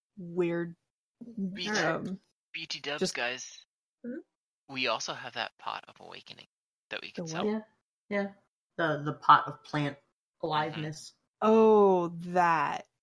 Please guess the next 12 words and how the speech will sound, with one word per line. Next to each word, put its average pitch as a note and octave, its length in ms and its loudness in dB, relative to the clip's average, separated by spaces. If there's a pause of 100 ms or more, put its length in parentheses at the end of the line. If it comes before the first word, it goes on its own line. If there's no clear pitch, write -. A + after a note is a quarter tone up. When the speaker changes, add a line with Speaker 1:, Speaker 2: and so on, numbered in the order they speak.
(280)
Speaker 1:
Uh, F3+ 640 4 (400)
that G3+ 280 4
will G3 160 -2
require F#3 440 0
a F3+ 40 -6
bit F3 220 -8
more E3 280 -8
than D#3+ 220 -10
just - 560 -12 (440)
handing E3 360 -10
it - 120 -12
over. - 440 -12